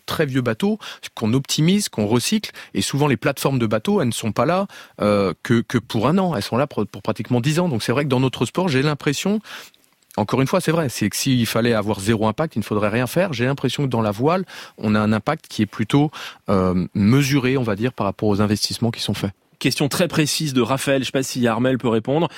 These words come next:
Speaker 2: Est-ce que dans le cahier des charges de la construction des bateaux, les skippers demandent l'interdiction de métaux rares,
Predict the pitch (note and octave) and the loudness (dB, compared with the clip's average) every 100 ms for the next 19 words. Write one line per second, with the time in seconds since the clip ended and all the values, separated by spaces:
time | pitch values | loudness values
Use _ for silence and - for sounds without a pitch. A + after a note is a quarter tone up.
0 | - - - D#3+ B2+ - E3+ D#3 D#3 - | -8 -6 0 2 2 2 2 4 2 0
1 | D3 B2 G#2+ E3 E3 - C#3+ D#3 B2 A2+ | -2 0 0 0 -2 -2 -4 0 2 2
2 | A#2+ E3 E3 A2+ - - E3+ C3 C#3+ C3+ | 2 2 2 0 -4 -2 0 2 2 2
3 | C3 C3 C3+ B2 - D#3+ A2+ D3 F#3 - | 0 0 -2 -2 0 2 4 4 2 2
4 | D3+ A#2 B2+ D#3 D3+ | 0 2 0 0 -4